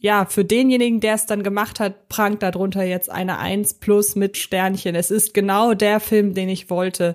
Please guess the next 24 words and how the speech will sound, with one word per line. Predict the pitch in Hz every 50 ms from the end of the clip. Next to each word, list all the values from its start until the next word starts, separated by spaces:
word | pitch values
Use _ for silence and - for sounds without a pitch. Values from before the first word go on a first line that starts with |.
| - -
Und | - 185 180 170
es | 185 - -
war | 180 180 175
einfach | 165 170 170 - 185 175 - -
wirklich | 190 180 - 180 175 - 180
ein | 170
erhebendes | - - 170 156 196 190 175 185 180 170 170 - -
Gefühl, | 180 - - - 185 175 170 165
dann | 180 170 170 165
da | 165 165 165 156
aus | - 165 -
dem | - 170
Kinosaal | - - 185 175 170 156 160 151 151 147
zu | - - 170 151
gehen. | 156 160 151 160 165 190 202 - - - - - - - - - _
Ähm, | - 185 202 202 208 208 208 208 208 - - -
sehr | 110 170 190 233 254 294 302
großen | 277 233 220 247 262 285 277 - 262 214
Event-Charakter | 214 220 196 214 233 277 294 - - - 262 233 233 240 247 - 240 214 202
hatte | 208 240 247 - 254 233 226 233 233 226 - _ _
zwangsweise | - - 214 220 233 220 - 214 208 214 202 202
Top | 202 - 233 220 220 -
Gun | 208 202 202
Maverick. | 202 214 247 254 269 277 277 277 - -